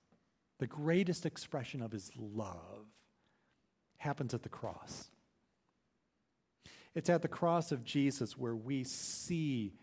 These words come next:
in all of its fullness the grace of God revealed, isn't it? I mean, we, we know that is the gospel. We preach that as the gospel.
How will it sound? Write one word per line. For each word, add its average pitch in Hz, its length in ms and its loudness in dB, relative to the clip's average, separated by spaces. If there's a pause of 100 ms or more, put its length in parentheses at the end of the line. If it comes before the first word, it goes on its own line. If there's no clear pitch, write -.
(200)
in 147 180 -6 (240)
all 208 640 6
of 175 340 2
its 165 340 -2 (320)
fullness 175 960 4 (640)
the 131 160 0
grace 147 540 2
of 117 220 -4
God 123 400 2
revealed, 110 840 0 (560)
isn't 113 320 -4
it? - 200 -16 (1120)
I - 20 -10
mean, 127 200 -4
we, 147 180 2 (680)
we 165 160 4
know 185 300 8
that 170 220 8
is 156 100 4
the - 120 -2
gospel. 139 520 -2 (320)
We 208 220 6
preach - 500 6
that 214 220 12
as 196 160 8
the 196 80 8
gospel. 165 680 6